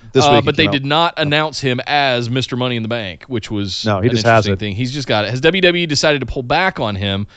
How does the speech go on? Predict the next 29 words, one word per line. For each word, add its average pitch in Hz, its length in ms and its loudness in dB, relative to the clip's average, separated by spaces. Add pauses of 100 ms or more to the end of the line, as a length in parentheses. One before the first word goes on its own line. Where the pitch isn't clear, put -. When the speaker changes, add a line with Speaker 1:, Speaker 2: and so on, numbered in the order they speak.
(180)
Speaker 2:
What 160 120 2
are 175 40 4
your 160 80 2
thoughts 170 280 4
Speaker 1:
Hmm. 160 40 -2
Speaker 2:
of 131 100 -2
when, 160 400 2
what 143 180 0
show, 147 360 2
and 127 100 0
who 147 360 0
he 127 180 -4
should 113 180 -8
cash 147 440 -6
in 180 200 -2
on? 98 340 -2 (380)
And 123 80 -8
more 135 140 2
importantly, 143 360 -2
do 120 100 -4
you 113 100 -4
think 110 180 -8
it 117 40 -8
will 101 100 -10
be 110 100 -4
a 104 60 -6
successful - 640 -8
cash 95 400 -6
in? 65 200 -18